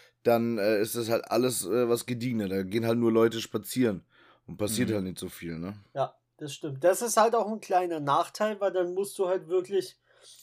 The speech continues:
Speaker 3: oder was heißt Nachteil? Nicht unbedingt, aber da siehst du halt, ob ihr wirklich miteinander kommunizieren könnt, ohne viel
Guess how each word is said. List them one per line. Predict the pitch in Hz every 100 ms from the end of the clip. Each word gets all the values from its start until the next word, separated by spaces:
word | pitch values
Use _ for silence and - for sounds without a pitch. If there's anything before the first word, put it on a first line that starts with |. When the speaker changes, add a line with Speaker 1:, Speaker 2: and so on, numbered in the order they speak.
| - -
Speaker 3:
oder | 180 208
was | 220
heißt | 226 - 170
Nachteil? | 190 240 - 180 170
Nicht | 220 247
unbedingt, | 170 160 143 156
aber | 151
da | 170
siehst | 143 220 214
du | 214
halt, | 190 196
ob | 185 180
ihr | 196 180 165
wirklich | 185 185 -
miteinander | 175 180 160 160 175 175
kommunizieren | 175 170 160 151 - 170 196 208 -
könnt, | 208 202 190
ohne | - 180 196 190
viel | - 190 190